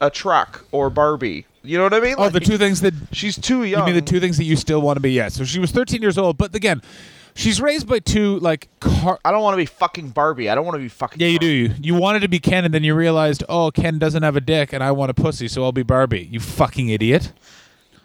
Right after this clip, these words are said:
Speaker 1: Ooh, Dave Chappelle over here shaming transgendered people.
Speaker 2: And also making
Speaker 1: Guys, I'd just like to say this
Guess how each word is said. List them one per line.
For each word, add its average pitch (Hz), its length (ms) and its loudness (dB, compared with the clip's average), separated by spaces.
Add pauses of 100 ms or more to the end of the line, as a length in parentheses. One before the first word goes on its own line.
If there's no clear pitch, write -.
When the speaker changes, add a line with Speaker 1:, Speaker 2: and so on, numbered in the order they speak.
(420)
Speaker 1:
Ooh, 139 840 0
Dave 147 180 2
Chappelle 156 280 0
over 127 140 2
here 123 240 -2
shaming 127 560 -4
transgendered 123 1400 -4
people. 120 200 -4
Speaker 2:
And 190 180 -2
also 185 260 0
making 180 460 -2
Speaker 1:
Guys, 160 280 0
I'd 190 100 0
just 185 160 -6
like 180 100 0
to 156 100 -12
say 165 220 -4
this 160 300 -2